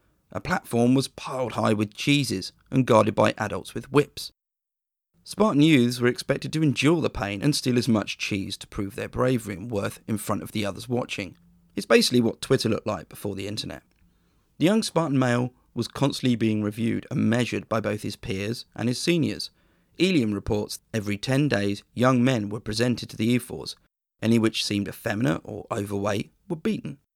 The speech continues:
But let's assume that the Spartan boy survived the very harsh terms his youth were afforded. At the age of twenty, the Spartan male left the Agoge and moved into a syssitia. I suppose you could best describe this as a barrack,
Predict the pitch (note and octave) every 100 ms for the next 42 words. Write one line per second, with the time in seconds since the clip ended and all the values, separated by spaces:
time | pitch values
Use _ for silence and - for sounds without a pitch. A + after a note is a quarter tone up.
0 | _ _ _ _ _ _ _ - D#3 F3+
1 | - D3 B2 G#2 F2+ - _ - - -
2 | - C3 - C3 A2 G2+ - G#2 G#2+ A2
3 | G2+ G#2 A2 G#2+ G#2+ G#2 G2+ - - G2+
4 | G2 - G#2 F#2 G2 - - F#2 - A2
5 | G2+ - - _ _ _ _ _ - -
6 | C3+ F3 F3+ - B2 G#2+ G#2+ A2 A2+ -
7 | - B2 A#2 G#2+ G#2+ G#2+ A2 A2 G#2 G2+
8 | G2+ G#2 G2+ G#2 G#2 G#2+ G2+ G2+ G2 G#2+
9 | G#2 A2+ - D3+ - - - _ _ D3
10 | - - F#3+ C3 A2+ - B2 - - G#2+
11 | - G2 B1 - F#2+ - G#2 G#2 G#2 G2+
12 | G#2 - B2 - - -